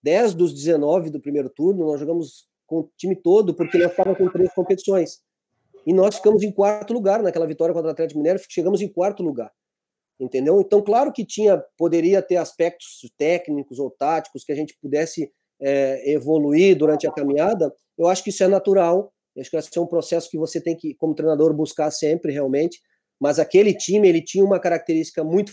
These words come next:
forte de competitividade, tinha qualidade, tinha parte técnica, produzia ofensivamente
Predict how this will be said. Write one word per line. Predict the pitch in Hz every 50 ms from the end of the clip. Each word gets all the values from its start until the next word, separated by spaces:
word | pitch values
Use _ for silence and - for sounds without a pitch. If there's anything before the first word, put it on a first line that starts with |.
| - -
forte | 170 170 180 175 175 -
de | 151 151
competitividade, | - 165 160 160 165 147 - - 160 143 139 127 131 143 151 165 165 165 170 _ _ _ _ _ _
tinha | - - 190 214 226 220 202 180
qualidade, | - 180 170 160 147 131 135 151 151 165 165 160 151 170 175 - - _ _ _ _ _ _ -
tinha | - 175 190 214 220 202 185 - - - _ _ _ _ _ _
parte | - 170 170 165 - - -
técnica, | - 151 160 170 165 175 170 165 160 - 170 165 160 - _ -
produzia | 180 190 180 160 185 165 131 131 139 226 247 269 240 196
ofensivamente | 180 175 175 - 170 160 - - 175 175 160 156 160 170 170 170 - - 139